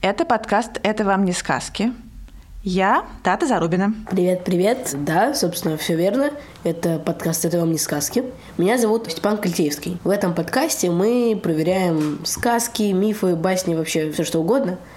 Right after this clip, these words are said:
Speaker 2: на правдивость.
Speaker 1: И сегодня мы будем разбирать один вопрос, который нам задала Тоня, которой девять лет. Расскажи, пожалуйста, что это за вопрос и откуда он взялся, Стёп?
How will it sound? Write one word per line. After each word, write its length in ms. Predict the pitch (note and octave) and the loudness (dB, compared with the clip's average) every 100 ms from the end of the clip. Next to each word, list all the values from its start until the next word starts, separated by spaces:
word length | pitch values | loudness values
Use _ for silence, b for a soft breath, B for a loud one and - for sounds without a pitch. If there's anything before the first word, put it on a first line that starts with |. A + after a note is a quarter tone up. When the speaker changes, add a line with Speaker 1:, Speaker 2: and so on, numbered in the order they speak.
| B B B | B B B
Speaker 2:
на 360 | E3 F#3 G#3+ G3+ - | 0 2 2 0 0
правдивость. 640 | G3 F#3 F3 C#3 - - | 2 2 0 -2 -4 -6
Speaker 1:
И 140 | - A3+ | -2 -2
сегодня 540 | - F3+ F#3 A3+ D#4+ | 0 2 2 2 2
мы 140 | A3+ | 2
будем 500 | A#3+ C4 G#3 G#3 - - | 2 0 0 -2 -4 -4
разбирать 720 | F3+ F#3 E3+ F#3 G3+ F#3 - - | -4 -2 0 2 2 -2 -8 -8
один 260 | - F3+ G3+ | -2 2 2
вопрос, 520 | E3+ E3 D3 E3 - - - - | 2 0 -2 -2 -6 -14 -8 -4
который 320 | E3+ G#3 G#3+ | 0 2 2
нам 160 | F#3 | 2
задала 480 | F3 E3 F3 F#3 F3 - | 0 2 4 4 0 -2
Тоня, 500 | C#4+ F3+ D#3+ G3 C#4 - | 0 2 0 0 -2 -4
которой 320 | - G3+ G3+ | -6 -2 0
девять 320 | G3+ G#3+ G#3 | 2 0 0
лет. 300 | G3+ G3+ G3+ - - - - | 0 -2 -2 -12 -18 -20 -6
Расскажи, 460 | F3 F3+ - E3+ | -4 -2 -2 -2
пожалуйста, 520 | A3 F3+ E3 F#3 - E3+ | -2 -2 0 -2 -4 -6
что 180 | - | -4
это 80 | E3 | -4
за 80 | D3 | -2
вопрос 480 | D3+ - G3 C#4 - | -4 0 -2 -2 -6
и 260 | E3 E3 - | -4 -2 -2
откуда 360 | D3 - E3+ | -4 -2 -2
он 60 | E3 | -2
взялся, 340 | D#3+ A#2 - | -2 -6 -8
Стёп? 240 | - - | -10 -12